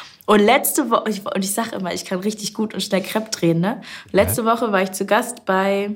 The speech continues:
Speaker 1: Extra drei vom R B B und dann holen die auf einmal... Crepe raus. Und dann musste ich einen Crepe drehen und falten und wenden und dachte schon, „Oh nein, oh nein“, weil ich's immer sage. Aber es lief super.
Speaker 2: Wie hat sich das denn auf dein späteres Leben ausgewirkt,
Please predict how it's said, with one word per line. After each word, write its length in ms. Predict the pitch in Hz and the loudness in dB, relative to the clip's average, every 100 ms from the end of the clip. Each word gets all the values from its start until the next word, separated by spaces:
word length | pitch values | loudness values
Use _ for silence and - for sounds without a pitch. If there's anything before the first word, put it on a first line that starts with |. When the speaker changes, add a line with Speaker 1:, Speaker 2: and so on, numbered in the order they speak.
| - - _ _ _ - | -10 -20 _ _ _ -8
Speaker 1:
Extra 400 | - - - 208 | -6 -4 0 2
drei 300 | 180 170 165 | 2 2 2
vom 180 | 170 170 | 0 -2
R 160 | 175 | -2
B 140 | 180 180 | 0 -2
B 260 | 175 180 | 2 0
und 160 | 156 160 | 2 2
dann 180 | 165 175 | 2 4
holen 280 | 240 330 330 | 4 6 4
die 120 | 170 | 4
auf 180 | - - | 2 0
einmal... 460 | 226 247 254 269 - - - _ _ | 0 0 -2 -2 -6 -18 -20 _ _
Crepe 440 | - 202 226 - - | -6 -4 -4 -6 -6
raus. 480 | 143 170 165 - - | -4 -4 -6 -8 -6
Und 140 | 175 | -4
dann 80 | 175 | -2
musste 260 | 208 254 220 | -2 -4 -4
ich 120 | - | -6
einen 100 | 202 | -6
Crepe 420 | - 208 - - - _ | -4 -6 -6 -20 -20 _
drehen 340 | - 170 185 180 | -2 2 2 0
und 160 | 175 | -4
falten 400 | - 175 180 180 | -2 0 0 -2
und 160 | 175 170 | -4 0
wenden 380 | 165 165 165 160 | 2 2 0 0
und 180 | 170 | 0
dachte 280 | 185 185 - | 0 -2 -2
schon, 240 | 175 180 180 | -2 -2 2
„Oh 80 | |
nein, 320 | 175 175 208 226 | 4 4 4 2
oh 60 | |
nein“, 340 | 214 170 165 165 | 4 4 4 2
weil 80 | |
ich's 140 | 165 165 | 0 0
immer 220 | 185 190 | 0 2
sage. 520 | 185 165 160 170 175 - - - - | 2 2 2 0 -4 -8 -20 -20 -8
Aber 260 | - 302 311 | 2 4 4
es 180 | 302 - | 2 0
lief 140 | 302 | 0
super. 440 | - 175 147 147 - - _ - - | -2 -4 -4 -6 -14 -20 _ -20 0
Speaker 2:
Wie 100 | 120 | 4
hat 100 | 139 | 4
sich 120 | 175 | 2
das 160 | - 147 | 0 0
denn 180 | 135 127 | 2 2
auf 100 | - | 0
dein 160 | 107 | 0
späteres 460 | 98 160 208 135 - | 0 -2 -2 -2 0
Leben 200 | 104 90 | 0 0
ausgewirkt, 540 | 92 90 87 82 82 | -2 -4 -4 -4 -6